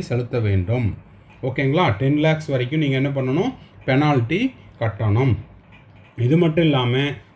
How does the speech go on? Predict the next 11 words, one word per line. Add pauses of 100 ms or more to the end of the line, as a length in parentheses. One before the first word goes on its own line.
(120)
உங்களுக்கான
செக்யூரிட்டி
டெபாசிட்
ஸ்வாக (300)
ஆயிரும். (500)
ஓகேங்களா?
அது
என்ன
ஆயிரும்? (500)
செக்யூரிட்டி
டெபாசிட்டை